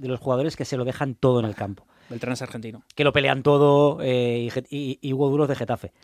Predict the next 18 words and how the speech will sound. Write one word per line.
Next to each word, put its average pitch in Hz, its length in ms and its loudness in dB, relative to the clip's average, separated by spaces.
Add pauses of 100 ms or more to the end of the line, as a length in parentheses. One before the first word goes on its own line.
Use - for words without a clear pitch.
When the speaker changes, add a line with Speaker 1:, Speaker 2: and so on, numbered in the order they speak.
(540)
Speaker 2:
Claro. 123 200 -8 (160)
Speaker 1:
Que 127 80 -6
es - 80 -8
el, 123 80 -2
el 131 240 -2
Argentina 135 460 0
de, 135 160 2 (240)
Speaker 2:
<laughs> - 180 -20
La 208 120 2
Argentina 165 340 2
de 160 60 4
Speaker 1:
de 147 40 4
Speaker 2:
Madrid. 135 180 2
Speaker 1:
España, 127 140 0
¿no? 160 80 0 (400)
Y, 180 240 2
y 170 140 -4
claro, 175 340 4